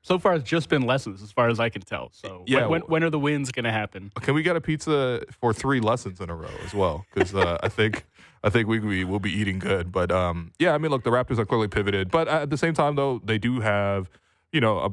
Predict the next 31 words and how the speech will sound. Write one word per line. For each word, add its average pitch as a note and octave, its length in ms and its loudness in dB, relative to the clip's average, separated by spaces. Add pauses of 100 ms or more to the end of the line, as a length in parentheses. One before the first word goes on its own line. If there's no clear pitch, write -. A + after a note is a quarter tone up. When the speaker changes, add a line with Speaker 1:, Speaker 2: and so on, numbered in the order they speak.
Speaker 2:
a B2+ 80 2
promising C3 480 0
young G#2+ 180 -2
group G2+ 160 -6
that G#2 80 -6
they F2+ 80 -2
wanna F#2 240 0
build F2 300 -2
towards. F2 340 -2
And F#2 100 -2
I F2+ 60 0
kinda A2+ 180 2
want G2+ 220 0
to G2+ 80 -6
contextualize F2+ 720 0
that, - 300 -6 (340)
uh, D#2+ 420 0 (120)
within G#2 560 0
the F#2+ 80 -2
scope G#2 420 -2
of G2 140 0
the F#2 100 2
league. G2 400 -2
So F#2 300 0 (500)
even F3 240 2
before C#3+ 220 0
we C3 100 2
get A#2 180 0
into A2+ 180 -4
that, F2 180 -2
though, D#2+ 300 -4